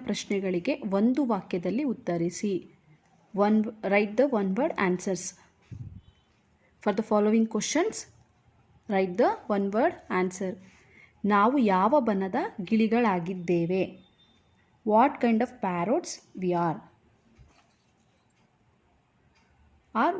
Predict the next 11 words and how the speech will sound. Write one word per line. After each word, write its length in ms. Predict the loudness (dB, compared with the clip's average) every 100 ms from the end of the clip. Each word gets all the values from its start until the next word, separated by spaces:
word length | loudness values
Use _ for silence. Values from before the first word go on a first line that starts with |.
| 2
what 200 | 2 2 0
kind 180 | -2 -2
of 60 | -6 -8 -8
parrots 460 | -6 -2 -2 -4 -10 -4 -2
are 140 | -2 -2
we? 120 | -4 -6 -10 _ _ _ _ _ _ _ _ _ _ -20 _ _ _ -4 0
ನಾವು 360 | 0 0 -2 -2 -2 -4 -14 -6 0 0
ನಾಡಬನದ 840 | 2 2 2 2 2 0 -2 -2 -2 -2 -10 _ -8 -4
ಗಿಳಿಗಳಾಗಿದ್ದೇವೆ. 1400 | 0 0 2 2 0 0 -2 -2 0 2 2 2 0 0 -2 -8 _ _ _ _ _ _ _ _ _ _ _ _ _ -6
ನಾವು 280 | -4 0 2 0 -2 -20 _ -6 -2
ನಾಡಬನದ 800 | 0 2 2 2 0 0 -2 0